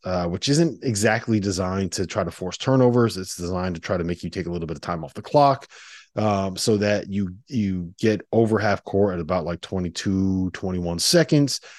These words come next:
so that then you get into your offense and you have to sit there and you have to figure out, okay, are they in a regular two three zone? Or are they in their matchup two three zone? Is this just a man-to-man?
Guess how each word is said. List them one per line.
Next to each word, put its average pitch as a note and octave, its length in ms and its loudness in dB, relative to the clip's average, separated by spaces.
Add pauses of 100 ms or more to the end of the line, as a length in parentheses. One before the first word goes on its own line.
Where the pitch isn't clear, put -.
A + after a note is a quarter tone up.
(180)
so C3 140 4
that A2 220 4
then A2+ 180 2
you A2 100 4
get G#2+ 180 0
into G2 220 -6
your G2 140 2
offense A#2 480 2
and G#2 80 0
you G2+ 80 0
have G2+ 180 0
to F#2 100 -8
sit G2 200 -2
there G2+ 120 0
and F2+ 100 0
you F#2+ 40 0
have F#2 80 0
to - 100 -12
figure F#2 260 -2
out, F#2 80 -4
okay, F#2+ 340 0
are F2 140 -4
they F2 120 -2
in E2+ 60 -2
a E2 60 -4
regular C#3 320 4
two D3 180 -2
three D3 160 2
zone? C#3 320 4
Or F#2 200 -2
are F#2 60 -2
they F#2 260 0
in F2+ 80 -2
their F2 140 -2
matchup B2 340 0
two C3 140 0
three B2+ 180 2
zone? A#2 340 4 (280)
Is G2 140 -2
this G#2 120 2
just F#2 200 -4
a E2 40 -2
man-to-man? A2 760 2